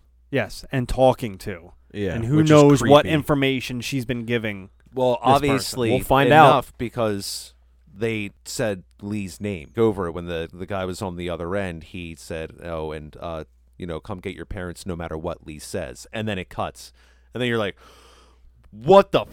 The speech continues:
Speaker 3: fuck is this?"
Speaker 4: They
Speaker 2: Yeah.
Speaker 4: always end on a good cliffhanger.
Speaker 1: They, they do. And I like the, um, I know I've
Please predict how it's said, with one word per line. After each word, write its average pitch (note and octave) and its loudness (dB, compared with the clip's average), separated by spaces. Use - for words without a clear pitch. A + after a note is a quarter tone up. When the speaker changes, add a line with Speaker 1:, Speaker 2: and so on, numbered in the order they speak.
Speaker 3:
fuck F3 2
is E3+ -6
this?" A2+ -4
Speaker 4:
They G#2+ -6
Speaker 2:
Yeah. A2+ 0
Speaker 4:
always A2+ 0
end A2 -4
on G2+ -8
a G2 -8
good G2+ -8
cliffhanger. F#2 -14
Speaker 1:
They, A3+ 4
they A3+ 0
do. C3 2
And D#3+ 0
I F#3+ 4
like F#3+ 2
the, G3 2
um, D#3+ 2
I D#3+ -2
know F3 0
I've E3+ 0